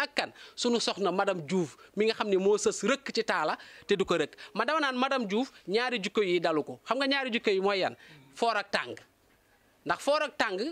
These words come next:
café la jik, waaye jigul jigéen. Mais nag heureusement, dalul madame Diouf, ndax mooy le ce sans quoi de monsieur Talla Diouf. Tàccu leen loolu waay.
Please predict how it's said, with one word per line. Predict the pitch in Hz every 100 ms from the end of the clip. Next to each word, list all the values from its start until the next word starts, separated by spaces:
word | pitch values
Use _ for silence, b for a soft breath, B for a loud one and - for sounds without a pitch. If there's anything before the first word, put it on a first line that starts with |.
| -
café | 254 254
la | 240
jik, | 165 - _
waaye | 180 208 196
jigul | 190 190
jigéen. | 156 156 135 B B
Mais | 190
nag | 202 -
heureusement, | 262 233 175 160 - B
dalul | 151 214 208
madame | 185 170 156
Diouf, | 156
ndax | 160 165
mooy | 160 165 - -
le | 180
ce | 226
sans | 196 175
quoi | 151 147 156 B
de | 156
monsieur | 156 147
Talla | 147 135
Diouf. | 127 120
Tàccu | 196 190
leen | 151
loolu | 131 123
waay. | 110